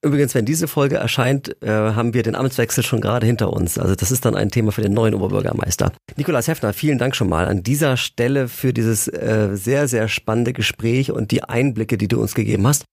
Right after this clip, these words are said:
Mein Schlussformat. Drei Sätze, die ich anfange und die du bitte beendest. Nummer eins.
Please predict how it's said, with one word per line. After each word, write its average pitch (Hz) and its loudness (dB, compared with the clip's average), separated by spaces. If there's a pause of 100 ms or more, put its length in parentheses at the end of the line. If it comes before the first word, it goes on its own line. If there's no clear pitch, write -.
Mein 208 0
Schlussformat. 107 -2 (320)
Drei 170 0 (420)
Sätze, 131 0
die 123 -2
ich 131 -2
anfange 107 0
und 101 -2
die 101 0
du 98 0
bitte - -2
beendest. 85 0
Nummer 180 0
eins. 87 -2